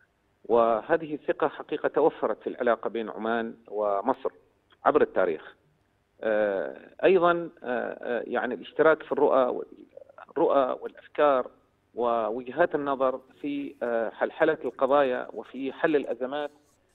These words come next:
المبنية على، آه، أسس حقيقة في السياسة الخارجية لعمان، وهكذا أيضًا آه، السياسة الخارجية لجمهورية مصر العربية الشقيقة، مبنية على أسس احترام القانون الدولي،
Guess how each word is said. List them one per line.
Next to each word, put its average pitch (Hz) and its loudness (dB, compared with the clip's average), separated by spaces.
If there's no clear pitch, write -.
المبنية 135 0
على، 143 4
آه، 113 -2
أسس - -2
حقيقة 147 -2
في - -6
السياسة 143 2
الخارجية 123 -2
لعمان، 131 -4
وهكذا 120 0
أيضًا 117 -4
آه، 107 -2
السياسة 131 4
الخارجية 113 4
لجمهورية 110 -2
مصر - -6
العربية - -2
الشقيقة، - -6
مبنية 139 4
على 135 6
أسس - -2
احترام 139 0
القانون 120 -2
الدولي، 160 0